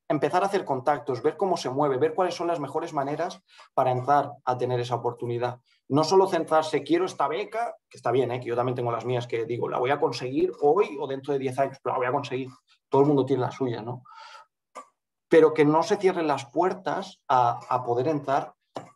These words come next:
por otro, por otros lugares. Y, y eso, y esa es básicamente todo lo que te, lo he dicho muy rápido y me, me he dejado algunas cosas que ahora me estoy dando cuenta. Pero bueno,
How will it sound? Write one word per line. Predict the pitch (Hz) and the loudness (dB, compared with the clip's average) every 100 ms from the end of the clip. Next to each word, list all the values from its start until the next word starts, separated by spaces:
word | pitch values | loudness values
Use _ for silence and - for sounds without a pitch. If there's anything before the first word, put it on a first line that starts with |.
| - | 0
por | 127 120 | 2 2
otro, | 123 147 151 127 113 - _ _ _ _ _ _ _ - - _ _ | 0 2 2 2 -2 -12 _ _ _ _ _ _ _ -20 -20 _ _
por | 131 127 | -2 -2
otros | 127 165 | 0 -2
lugares. | 143 117 120 110 - _ _ _ _ _ - _ _ _ _ _ _ 180 | 0 0 -2 -4 -12 _ _ _ _ _ -20 _ _ _ _ _ _ 0
Y, | 151 135 139 143 - | 2 4 4 0 -2
y | 147 156 | 4 6
eso, | 151 127 - _ - - - | 6 -2 -6 _ -20 -8 -2
y | 143 | 4
esa | 139 170 170 | 4 6 4
es | 147 | 4
básicamente | 139 131 131 131 - | 2 2 0 -2 -2
todo | 143 | 0
lo | 151 | 0
que | |
te, | 139 | -2
lo | - 135 | 0 0
he | |
dicho | 147 | 0
muy | 156 127 | -2 0
rápido | 135 160 170 160 | 0 0 -4 -4
y | 120 120 - _ _ - | -6 -10 -12 _ _ -6
me, | 123 123 | -2 0
me | |
he | 123 | 0
dejado | 143 143 | 0 2
algunas | 120 117 113 - | 2 0 -6 -6
cosas | 123 143 | -6 -4
que | 120 | -2
ahora | 123 | -2
me | |
estoy | 127 117 | -2 -6
dando | 113 117 | -6 -4
cuenta. | 120 127 - - - - - - | -4 -4 -6 -12 -16 -18 -16 2
Pero | 147 143 | 6 8
bueno, | 147 123 - | 6 4 -8